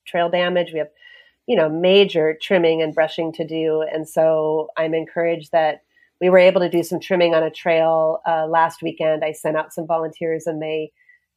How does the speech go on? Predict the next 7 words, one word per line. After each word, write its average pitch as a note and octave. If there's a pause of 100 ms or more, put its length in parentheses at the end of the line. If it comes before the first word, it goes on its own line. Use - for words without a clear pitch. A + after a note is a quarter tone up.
(160)
trimmed A#3+
a F3+
trail F3+
that E3+
opened, E3 (240)
uh, C#3+
yesterday. G#3+